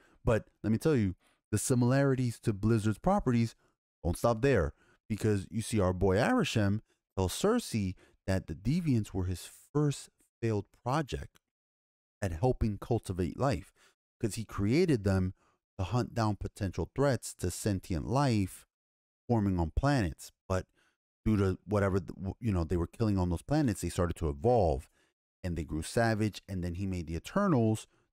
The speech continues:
to deal with his previous fuck up. So in other words, the Deviants are kinda like the fucking Zerg, and the fucking Eternals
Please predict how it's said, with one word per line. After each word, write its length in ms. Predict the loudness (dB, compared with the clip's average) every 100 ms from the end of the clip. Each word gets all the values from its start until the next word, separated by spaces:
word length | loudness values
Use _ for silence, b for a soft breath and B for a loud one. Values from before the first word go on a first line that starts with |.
| -20
to 60 | -4
deal 200 | 0 0
with 160 | 0
his 140 | -4 -6
previous 400 | -4 -2 -2 -2
fuck 300 | -2 -2 -2
up. 140 | -6 _ _ _ _ _ _ -4
So 80 |
in 60 | 0
other 160 | 2 4
words, 260 | 4 2
the 80 | -2
Deviants 500 | -4 0 2 2 0
are 60 | -2
kinda 260 | 0 2
like 160 | 0 -2
the 60 |
fucking 400 | -4 -2 -2 -4
Zerg, 500 | 0 2 4 4 2 -4 _ _ _ _
and 220 | -2 0
the 80 | -2
fucking 380 | -4 -2 -2 0
Eternals 580 | 0 2 4 2 0